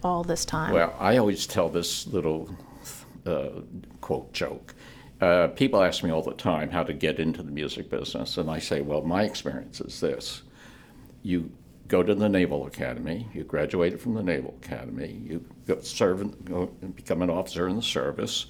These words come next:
Speaker 2: and you get out and go to work for, uh, Bell Laboratories, and then your brother comes and asks to have lunch with you one day and says,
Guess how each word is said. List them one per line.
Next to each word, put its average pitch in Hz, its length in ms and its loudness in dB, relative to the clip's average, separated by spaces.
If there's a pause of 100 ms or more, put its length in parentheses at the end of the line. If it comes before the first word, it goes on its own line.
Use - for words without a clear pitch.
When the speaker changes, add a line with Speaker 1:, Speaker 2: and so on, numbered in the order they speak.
(540)
Speaker 2:
and 80 200 0
you 82 60 -4
get 80 180 2
out 87 140 4
and 98 100 2
go 90 140 6
to 110 80 4
work 98 260 2
for, - 340 -4 (260)
uh, 80 120 -2
Bell 90 300 2
Laboratories, 80 880 0 (420)
and 90 140 2
then 98 160 6
your 104 120 4
brother 104 500 4 (120)
comes 90 380 0
and 85 100 4
asks 85 300 2
to - 100 -6
have 95 200 0
lunch 107 280 4
with 82 140 -2
you 76 120 -2
one 78 220 0
day 80 440 2
and 82 500 -4
says, - 340 -4